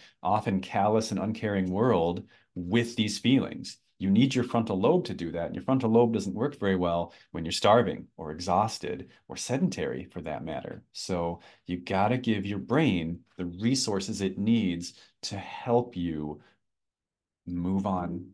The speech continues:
to whatever's next in your life. I know that this is a sensitive topic. I feel like I've done a lot of those lately, but that's 'cause most sensitive things are also important. So I hope that this information is helpful.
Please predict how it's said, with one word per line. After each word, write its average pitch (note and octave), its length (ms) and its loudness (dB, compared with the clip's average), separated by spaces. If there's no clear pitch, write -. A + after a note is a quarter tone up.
to - 120 -14
whatever's E2+ 400 -8
next - 300 -12
in - 60 -12
your - 120 -14
life. - 360 -14
I G#2+ 100 -2
know G#2+ 280 2
that G#2+ 160 -2
this A2+ 200 -4
is A2+ 140 -4
a A2+ 40 0
sensitive A#2 480 -2
topic. G#2 480 0
I G#2 40 -12
feel F#2+ 220 -6
like F#2 160 -6
I've G2 120 -8
done F2+ 180 -4
a F#2+ 40 -2
lot F#2 240 0
of E2 80 -8
those F2 240 -8
lately, E2+ 320 -8
but - 300 -10
that's F#2+ 180 -6
'cause - 380 -8
most G2+ 340 0
sensitive F#2 480 -4
things F2 300 -8
are D#2 100 -8
also D2+ 360 -8
important. - 600 -14
So D#2+ 440 -10
I G#2+ 60 -12
hope C3+ 300 -4
that A#2+ 120 -4
this A#2+ 180 -4
information A2 540 -2
is F#2+ 140 -2
helpful. G2 500 0